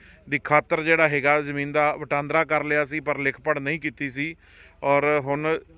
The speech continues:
ਜ਼ਮੀਨ ਜਿਹੜੀ ਹੈਗੀ ਹੈ ਉਹ ਇਹਨਾਂ ਦੇ ਉੱਤੇ ਕਬਜ਼ਾ ਜਿਹੜਾ ਹੈਗਾ ਧੱਕੇ ਨਾਲ ਕਰਨ ਦੇ ਆਰੋਪ ਲੱਗ ਰਹੇ ਨੇ। ਤਾਂ ਫਿਲਹਾਲ ਇਸ ਮਾਮਲੇ ਦੇ ਵਿੱਚ ਦੂਜੀ ਧਿਰ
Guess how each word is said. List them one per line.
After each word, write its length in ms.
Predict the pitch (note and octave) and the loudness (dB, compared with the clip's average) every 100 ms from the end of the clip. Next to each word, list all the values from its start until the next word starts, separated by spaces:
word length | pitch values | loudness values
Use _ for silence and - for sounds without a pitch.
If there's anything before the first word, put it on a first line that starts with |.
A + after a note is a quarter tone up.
| - | -14
ਜ਼ਮੀਨ 400 | B2+ C3+ D3 D#3+ | -8 -4 -2 0
ਜਿਹੜੀ 300 | D#3+ D#3+ C#3+ | 0 0 -2
ਹੈਗੀ 320 | C#3 C#3+ D3 | -4 -2 0
ਹੈ 140 | C#3 D3+ - - - - - | 0 -2 -10 -20 -20 -16 -4
ਉਹ 420 | D3 D#3+ D#3+ - _ _ - - | -2 0 -2 -4 _ _ -20 -4
ਇਹਨਾਂ 280 | D#3 E3+ E3 | 0 2 2
ਦੇ 100 | D#3 | 0
ਉੱਤੇ 240 | C#3+ D#3 C3 | -2 -4 0
ਕਬਜ਼ਾ 360 | D3+ D3+ E3+ | 0 4 4
ਜਿਹੜਾ 260 | D#3+ D3+ D3 | 6 4 2
ਹੈਗਾ 200 | C3+ C#3+ | 2 -2
ਧੱਕੇ 340 | C#3+ C#3+ C#3 | -2 -4 -2
ਨਾਲ 220 | C#3 C#3+ | 0 -2
ਕਰਨ 300 | C3+ C#3+ C#3 | -2 -4 -2
ਦੇ 180 | C#3 D3 - | 0 -2 -2
ਆਰੋਪ 340 | C3 C#3 C#3 D3 | -6 -4 -4 -2
ਲੱਗ 220 | C3 B2+ | -2 0
ਰਹੇ 180 | D3+ D3 | 0 0
ਨੇ। 180 | C#3+ F3 _ _ _ - | -2 -6 _ _ _ -8
ਤਾਂ 100 | C3+ | -6
ਫਿਲਹਾਲ 760 | D3 C3 C#3+ D#3+ D#3+ D#3 E3+ - _ _ _ | -4 -2 2 2 2 0 -2 -8 _ _ _
ਇਸ 240 | - D3+ D#3 | -2 -2 -2
ਮਾਮਲੇ 480 | D3 C#3+ D3 D#3 D#3+ | -2 -2 0 0 0
ਦੇ 200 | D#3 C#3+ | 0 0
ਵਿੱਚ 400 | C#3 C3+ D3+ D3 | 0 -2 -2 -4
ਦੂਜੀ 320 | C3+ C#3 C#3+ | -4 -8 -8
ਧਿਰ 420 | E3+ E3 C#3 C#3+ | -2 0 0 -2